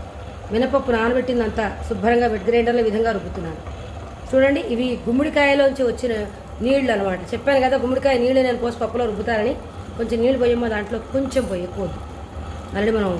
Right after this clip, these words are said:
వేసాం కదా ఇందాక. అది చూడండి, ఆ నీళ్ళు పెట్టుకుని అవసరమైనంత వరకు మనకి ఎంత గట్టిగా కావాలో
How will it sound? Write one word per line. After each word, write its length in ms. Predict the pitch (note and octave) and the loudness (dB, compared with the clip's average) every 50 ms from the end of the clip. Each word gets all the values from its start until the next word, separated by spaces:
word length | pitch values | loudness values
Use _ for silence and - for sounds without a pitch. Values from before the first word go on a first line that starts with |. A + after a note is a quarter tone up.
| E3 - F3+ | -4 -4 -4
వేసాం 320 | F#3+ G3+ G3 A3+ G#3 F#3+ | -4 -4 -2 -2 -2 0
కదా 160 | F#3+ F#3 G3 | 0 0 0
ఇందాక. 280 | F3+ E3+ F3 F3 - G#3 A#3+ - - - - - - - - - - - | -2 -2 -4 -6 -6 -8 -10 -10 -12 -12 -12 -12 -12 -12 -12 -12 -6 -2
అది 100 | F#3 F#3+ | 0 0
చూడండి, 340 | F3+ F3+ - C#4 C#4 C4 A#3+ | 0 2 4 4 6 6 6
ఆ 80 | A#3 B3 | 4 4
నీళ్ళు 260 | B3 C4 C#4 D4 D#4 | 4 4 2 2 4
పెట్టుకుని 320 | C#4+ C#4 C4+ C#4 C4+ D#4 D4+ | 4 4 4 4 2 2 2
అవసరమైనంత 600 | C#4 C4+ C4+ C#4 C#4+ C#4 C#4 C4+ C4+ C4 C4 C4 | 2 2 2 2 2 2 2 2 0 0 -2 -2
వరకు 220 | C4 B3+ C4 C4+ | -2 -2 -2 -2
మనకి 200 | B3+ B3 A#3 A#3 | -2 0 0 0
ఎంత 140 | A#3 A#3 B3 | 0 -2 -2
గట్టిగా 360 | G#3+ A#3+ A#3 A#3+ B3 B3+ A#3+ | -2 -2 -2 0 0 0 2
కావాలో 420 | G#3+ A3+ A3+ G#3+ G#3+ A3 C4+ D#4 | 2 0 0 0 0 0 0 0